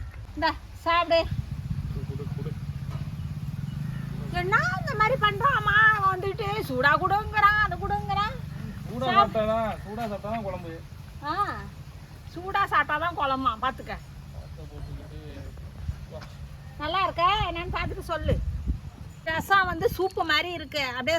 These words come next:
Speaker 1: சாப்பிட்டுட்டு,
Speaker 2: ம், ம்.
Speaker 1: ஆ, இதையும் அப்படியே குடிச்சு பாரு எப்படி இருக்குன்னு.
Speaker 2: வர, வர, சாப்பிட்டுக்கிறேன் ஃபர்ஸ்ட்.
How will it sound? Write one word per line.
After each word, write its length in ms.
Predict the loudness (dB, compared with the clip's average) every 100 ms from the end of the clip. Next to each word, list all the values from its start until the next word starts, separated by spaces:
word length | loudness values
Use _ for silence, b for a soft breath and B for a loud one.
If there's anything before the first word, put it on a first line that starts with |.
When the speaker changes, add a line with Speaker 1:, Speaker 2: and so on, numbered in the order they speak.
| 2
Speaker 1:
சாப்பிட்டுட்டு, 760 | 2 2 0 -2 2 2 0 -4 -6
Speaker 2:
ம், 60 |
ம். 500 | -6 -6 -6 -4 -2
Speaker 1:
ஆ, 300 | -2 0 0 0
இதையும் 300 | 0 2 2
அப்படியே 300 | 0 -2 -4
குடிச்சு 240 | -4 2
பாரு 300 | 6 6 4
எப்படி 220 | 0 -2
இருக்குன்னு. 420 | -4 -2 0 0 -2 -2 -2
Speaker 2:
வர, 160 | -4 -6
வர, 180 | -4
சாப்பிட்டுக்கிறேன் 440 | -4 -4 -2 -2 -2
ஃபர்ஸ்ட். 240 | -2 -4